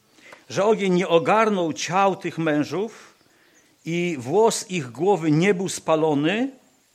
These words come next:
a ich odzienia nie były zniszczone, ani też swąd ognia ich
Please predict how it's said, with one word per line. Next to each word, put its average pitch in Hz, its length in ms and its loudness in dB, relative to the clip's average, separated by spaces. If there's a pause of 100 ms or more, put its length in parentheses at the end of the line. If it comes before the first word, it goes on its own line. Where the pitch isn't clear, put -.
(840)
a 156 140 0
ich 196 180 -2
odzienia 214 480 4
nie 190 180 4
były 226 280 0
zniszczone, 208 920 2 (1900)
ani 226 300 2
też 226 500 -2 (100)
swąd 277 920 0 (260)
ognia 160 640 2 (880)
ich 196 560 -4